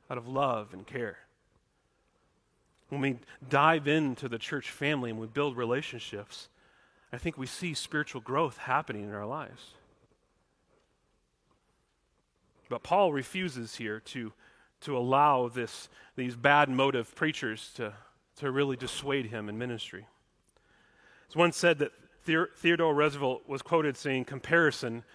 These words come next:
is the thief of joy." And, and I believe he's right.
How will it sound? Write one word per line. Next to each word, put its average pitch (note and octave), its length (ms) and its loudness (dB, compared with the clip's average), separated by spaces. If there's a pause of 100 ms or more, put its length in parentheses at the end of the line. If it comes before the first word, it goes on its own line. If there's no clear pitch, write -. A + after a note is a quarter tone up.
(380)
is C3 180 -2
the B2+ 120 -8
thief D3+ 340 -2
of A2+ 140 -8
joy." A2+ 340 -4 (1080)
And, C#3 180 -2
and C3+ 140 0
I D#3+ 80 2
believe D#3 240 2
he's C#3+ 160 -6
right. D3 240 2